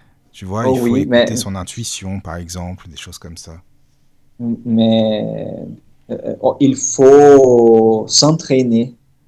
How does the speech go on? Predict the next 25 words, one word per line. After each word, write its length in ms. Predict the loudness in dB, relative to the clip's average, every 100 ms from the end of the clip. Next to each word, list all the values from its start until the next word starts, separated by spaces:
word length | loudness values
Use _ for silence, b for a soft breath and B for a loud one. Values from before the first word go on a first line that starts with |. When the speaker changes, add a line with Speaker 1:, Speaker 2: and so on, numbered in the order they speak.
| _ _
Speaker 2:
pratiquer 600 | -6 -4 -4 -6 -4 -4
pour 260 | -4 -10 -10
faire 300 | -4 -4 -2
ça. 340 | -4 -4 -6 _ _ _ -12
Speaker 1:
Oui, 60 | -2
Speaker 2:
Pratiquer 220 | -2 -2
Speaker 1:
voilà, 180 | -4 -2
c'est 140 | 0
Speaker 2:
la, 100 | 0
Speaker 1:
ça. 160 | -2 -6
Speaker 2:
la 120 | -8
pri-, 260 | -8 -16 -20 -20 _ _ -12 -4
la 120 | -4
prière, 800 | -4 -4 2 4 6 6 2 -2
la 220 | -6 -6 -6
concentration. 1120 | -10 -12 -10 -12 -12 -16 -14 -10 -6 -4 -6
C'est 160 | -6 -6
vrai 280 | -2 -2
que 100 | -2
c'est 180 | -6 -8
difficile, 800 | -8 -12 -8 -6 -2 -2 -2 -4
c'est, 240 | -10 -8 -8
Speaker 1:
Oui. 140 | -8 -8
Speaker 2:
c'est 180 | -8
difficile, 840 | -14 -16 -12 -8 -4 -4 -6 -10